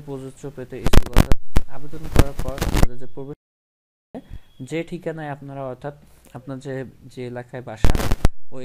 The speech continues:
এলাকায় যে পোস্ট অফিসটি রয়েছে সেখানে আপনার এই প্রবেশপত্রটি যাবে এবং তারা আপনাকে কিভাবে আপনার প্রবেশপত্রটি পৌঁছায় দিবে। তো এইটির জন্য যে ঠিকানা দিতে হবে, এই ঠিকানাটি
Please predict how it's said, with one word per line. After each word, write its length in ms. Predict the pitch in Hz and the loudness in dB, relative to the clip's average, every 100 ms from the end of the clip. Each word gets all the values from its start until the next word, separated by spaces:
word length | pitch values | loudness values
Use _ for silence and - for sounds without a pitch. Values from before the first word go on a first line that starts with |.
| 135 | -12
এলাকায় 340 | 135 - - - | -16 6 8 8
যে 100 | 135 131 123 - - - | 0 -14 -16 -20 -20 -18
পোস্ট 280 | 147 127 _ 139 | -16 -16 _ -16
অফিসটি 280 | 131 131 - 123 | -16 -18 -16 -14
রয়েছে 300 | 120 120 135 160 - | -14 -16 -16 -12 -4
সেখানে 260 | 131 131 123 | -4 -4 -10
আপনার 220 | - 123 117 139 | -18 -18 -18 -20
এই 60 | - | -18
প্রবেশপত্রটি 580 | 127 131 123 127 127 127 | -18 -18 -18 -20 -18 -18
যাবে 140 | 127 127 131 | -18 -18 -18
এবং 100 | 143 143 | -20 -14
তারা 140 | 131 127 | -12 -12
আপনাকে 260 | 127 139 139 - | -16 -20 -20 -20
কিভাবে 340 | 139 143 143 175 - _ _ _ - | -20 -20 -18 -20 -20 _ _ _ -20
আপনার 260 | - 131 123 117 - _ | -18 -16 -14 -16 -20 _
প্রবেশপত্রটি 560 | 135 127 123 127 131 135 | -14 -14 -16 -16 -16 -16
পৌঁছায় 340 | 127 123 131 127 | -16 -16 -14 -14
দিবে। 160 | 123 202 - _ _ - | -14 -16 -18 _ _ -18
তো 60 | 127 107 | -16 -14
এইটির 500 | 127 127 131 139 131 123 | -12 -12 -14 -14 -14 -16
জন্য 160 | 131 123 120 117 | -18 -16 -16 -16
যে 80 | 117 | -18
ঠিকানা 300 | 135 123 123 123 | -10 -12 -12 -20
দিতে 140 | 123 123 | -18 -18
হবে, 140 | 123 160 127 | -12 -10 -8
এই 60 | - | -10
ঠিকানাটি 420 | 123 117 113 123 | -14 -14 -16 -18